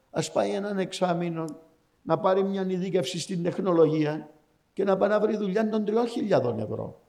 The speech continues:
Αλλά και τους νέους μας, τα παιδιά μας, να τα καθοδηγήσουμε σε μια νέα κουλτούρα, όχι να σπουδάζουμε για το πτυχίο, αλλά να σπουδάζουμε για τη δουλειά. Με βάση τα επαγγέλματα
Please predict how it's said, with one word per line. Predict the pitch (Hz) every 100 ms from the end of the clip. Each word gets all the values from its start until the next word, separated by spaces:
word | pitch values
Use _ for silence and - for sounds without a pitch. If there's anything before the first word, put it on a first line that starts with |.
| _ _ _ _ _ -
Αλλά | - 180 180 185
και | 180 190
τους | - 165 147
νέους | 156 165 165 156
μας, | 170 151
τα | 170
παιδιά | - 151 - 151 127
μας, | 123 123 - - _ _ _ _
να | - 202
τα | 196 190
καθοδηγήσουμε | 190 180 190 170 151 131 151 156 156 165
σε | 151 - 185
μια | 185 185 196 - - _ _
νέα | - 143 233 254 220
κουλτούρα, | 175 - - 131 113 127 - - _ _ _ _
όχι | - 220 -
να | 277 262
σπουδάζουμε | - 180 160 160 160 156 147
για | 139 139
το | 143
πτυχίο, | - - 120 143 139 147
αλλά | - 202 214
να | 247
σπουδάζουμε | 214 - 165 185 269 302 277
για | - -
τη | -
δουλειά. | 277 262 349 156 - - - _ _ _ _ _ _
Με | - 165
βάση | 160 185 226
τα | 226 220
επαγγέλματα | - 165 156 165 175 208 208 254 - -